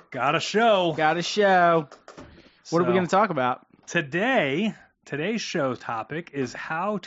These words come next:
Speaker 1: to get boatloads of Google reviews for your company without having to go through a review agency. There's a lot of companies out there that you can pay that will get you a lot of Google reviews.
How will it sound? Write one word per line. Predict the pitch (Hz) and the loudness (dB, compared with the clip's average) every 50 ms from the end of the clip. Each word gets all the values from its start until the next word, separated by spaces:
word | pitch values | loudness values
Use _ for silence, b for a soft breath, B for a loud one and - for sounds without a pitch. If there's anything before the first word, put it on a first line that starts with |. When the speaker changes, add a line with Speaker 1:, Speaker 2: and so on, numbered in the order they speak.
| - | -6
Speaker 1:
to | 170 151 139 123 | -6 -6 -6 -6
get | 110 123 127 113 117 127 139 - - - _ _ _ _ _ _ - | -8 -12 -10 -8 -8 -10 -10 -12 -18 -20 _ _ _ _ _ _ -20
boatloads | 120 110 147 180 233 240 170 165 160 156 156 170 175 175 185 180 156 151 | -12 -6 -2 -2 -2 -2 -4 -6 -6 -4 -4 -4 -4 -4 -4 -6 -8 -12
of | - - 139 135 131 127 120 107 | -12 -10 -8 -8 -8 -10 -10 -4
Google | 147 185 214 190 170 143 131 | -4 -2 0 0 0 0 0
reviews | 123 120 110 110 107 107 104 107 113 131 135 - - _ | -2 -4 -6 -6 -6 -6 -6 -6 -6 -8 -10 -12 -18 _
for | - - 127 | -12 -10 -8
your | 113 131 190 220 208 | -4 -4 -4 -4 -4
company | - - 165 135 117 - 110 107 107 113 123 - b b b b b b b b b b b | -4 -6 -6 -6 -6 -8 -10 -10 -10 -12 -14 -16 b b b b b b b b b b b
without | 123 127 165 196 214 202 - - - 170 180 196 202 180 127 117 135 135 - - _ _ _ _ _ _ | -8 -4 -2 -2 -2 -2 -6 -10 -8 -4 -2 0 2 2 0 0 -4 -8 -14 -20 _ _ _ _ _ _
having | _ - - 160 165 170 175 170 165 | _ -10 -6 -4 -4 -2 -2 -4 -4
to | 151 147 | -6 -8
go | 131 135 143 139 147 156 151 | -8 -6 -6 -4 -4 -4 -6
through | 131 - - 135 135 131 127 127 127 131 127 | -6 -8 -10 -8 -6 -4 -2 -2 -4 -4 -6
a | 127 123 | -8 -8
review | 120 113 113 113 113 104 101 110 120 147 156 160 160 156 151 151 151 151 139 - - _ _ _ _ _ _ _ _ _ - | -8 -8 -8 -10 -10 -10 -14 -12 -8 -4 -2 -2 0 0 0 0 0 -2 -4 -6 -10 _ _ _ _ _ _ _ _ _ -12
agency. | 139 139 139 127 123 127 113 104 95 - - 110 87 - _ _ _ b b b b b b b | -8 -8 -8 -6 -6 -8 -8 -8 -12 -14 -16 -16 -16 -18 _ _ _ b b b b b b b
There's | 127 123 | -14 -12
a | 117 | -10
lot | 131 143 151 147 | -4 -4 -2 -2
of | 123 - | -4 -6
companies | - - - 160 160 151 - 165 131 123 117 117 | -12 -10 -8 -8 -8 -8 -8 -8 -8 -8 -8 -6
out | 123 117 120 107 | -6 -6 -6 -8
there | 117 113 110 110 | -10 -10 -10 -10
that | 113 110 | -12 -12
you | 123 117 | -14 -14
can | 113 120 104 98 | -12 -14 -16 -16
pay | 101 - - 160 165 147 113 107 101 104 107 | -18 -18 -16 -14 -12 -12 -12 -12 -14 -16 -14
that | 104 113 120 | -16 -16 -14
will | 123 117 113 | -14 -14 -14
get | 107 104 123 135 127 | -14 -14 -14 -14 -14
you | 131 123 120 117 | -14 -14 -12 -12
a | 110 | -12
lot | 110 113 117 113 | -12 -12 -12 -12
of | 95 95 | -12 -12
Google | 107 113 113 139 139 | -12 -10 -8 -6 -6
reviews. | 139 143 143 165 185 214 202 - - | -6 -8 -6 -6 -6 -6 -8 -10 -16